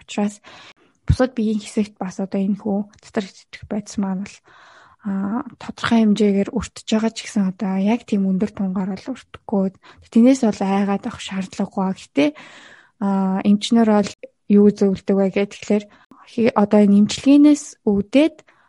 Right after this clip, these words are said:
одоо хоёр дахь хавтар гэж ярина, те. Хав-, одоо туяа эмчилгээнээс үүдээд хоёр дахь хавтар бол үүсхийг бол, а, үгүйсэхгүй, те. Та одоо ингээд манай эмчилгээнд, хавдрын туяаны эмчилгээнд орсны дараагаар бол,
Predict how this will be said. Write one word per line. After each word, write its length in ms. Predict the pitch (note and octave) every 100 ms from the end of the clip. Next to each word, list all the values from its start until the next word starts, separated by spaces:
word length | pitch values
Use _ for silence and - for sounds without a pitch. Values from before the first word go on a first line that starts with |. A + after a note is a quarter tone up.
| _
одоо 220 | G#3+ G#3 G3
хоёр 360 | - G#3+ G#3+ G#3+ -
дахь 160 | G#3+ G3
хавтар 340 | F3+ - - -
гэж 160 | - -
ярина, 180 | F#3 G3
те. 140 | A3+ B3 C4+ _
Хав-, 240 | - F#3 -
одоо 360 | A3+ F#3 F#3+ F#3+
туяа 320 | G#3+ G#3+ A3
эмчилгээнээс 500 | G3+ - G#3 G3 -
үүдээд 300 | F#3+ - A#3
хоёр 200 | - G3 -
дахь 140 | -
хавтар 300 | - - - -
бол 180 | - - _ _ _ _ _
үүсхийг 480 | G3+ A3 - G#3+ F#3+
бол, 200 | F#3+ G3 -
а, 200 | C4+ C4+ - _
үгүйсэхгүй, 1080 | G3 F#3 A#3 - - - F#3 F#3 F#3 F#3+ - _ _ _
те. 260 | - A#3+ C#4+ _ _ _ _ -
Та 160 | A#3 A3
одоо 160 | G#3+
ингээд 220 | G#3 G#3 G3
манай 340 | G3+ G#3+ G#3
эмчилгээнд, 540 | G3+ - - G#3+ G#3+ - _ _ _ _ _ _ _ -
хавдрын 440 | A#3 G#3 A3+ A3+
туяаны 300 | G#3+ G#3+ A3 G#3+
эмчилгээнд 440 | G#3 - G#3+ A3
орсны 560 | G3+ G3 - G#3+ G#3+ A3 - - - -
дараагаар 580 | F#3+ F#3+ G3+ G#3+ C4+ C#4
бол, 180 | G#3 G3